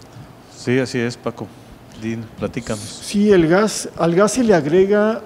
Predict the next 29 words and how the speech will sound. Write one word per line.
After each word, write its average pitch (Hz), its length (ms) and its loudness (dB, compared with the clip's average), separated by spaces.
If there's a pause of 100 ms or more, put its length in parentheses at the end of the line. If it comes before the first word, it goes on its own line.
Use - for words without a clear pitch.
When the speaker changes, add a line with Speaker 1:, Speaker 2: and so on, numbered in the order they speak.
(140)
Speaker 2:
un, 190 220 0
este, 151 580 0 (800)
un, 180 520 -2
eh, 139 720 2 (760)
eh, 135 280 -4 (480)
este, 131 600 -6
el, 160 160 0
el 175 140 4
aroma 214 380 4
del 156 200 2
gas 196 300 0
no 160 120 0
es 196 80 0
particularmente 175 920 -2
del 127 140 -4
gas, 170 320 -4 (360)
es - 160 -6
algo 214 260 2
que 170 140 0
le 147 140 2
agregan 165 480 0
artificialmente 180 880 -2
para 143 320 -4
que 143 100 -4
lo 135 140 -2
detectemos 160 720 -4
con 143 180 -6
el 127 100 -4
olfato. 135 560 -8